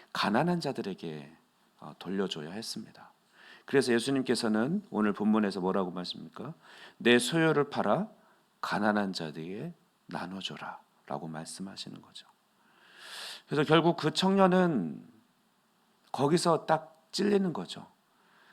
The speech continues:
정직하게 재산을 자기들이, 어, 부모 세대부터,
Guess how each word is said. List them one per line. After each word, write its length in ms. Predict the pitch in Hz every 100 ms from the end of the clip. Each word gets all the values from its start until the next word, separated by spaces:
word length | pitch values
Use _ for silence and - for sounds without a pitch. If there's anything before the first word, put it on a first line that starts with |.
| -
정직하게 720 | - 120 123 147 - 117 110
재산을 680 | 107 95 - 110 104 143 214 _ _ _
자기들이, 720 | - 98 95 95 90 90 104 - -
어, 120 | -
부모 300 | - 104 101
세대부터, 840 | 101 104 95 90 - - 95 123